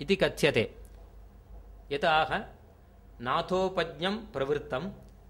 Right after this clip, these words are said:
बहुभिः उपचितं यामुनेयप्रबन्धैः त्रातं सम्यक् यतीन्द्रैः इदम् अखिलतमः कर्शनं दर्शनं नः।"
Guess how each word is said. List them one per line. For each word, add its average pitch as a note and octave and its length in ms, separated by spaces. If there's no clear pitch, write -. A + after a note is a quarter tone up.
बहुभिः E3 720
उपचितं F3 500
यामुनेयप्रबन्धैः D3 1700
त्रातं E3+ 480
सम्यक् D#3 580
यतीन्द्रैः D3 800
इदम् C#3+ 280
अखिलतमः F3 580
कर्शनं D3+ 680
दर्शनं C3+ 380
नः।" A#2+ 340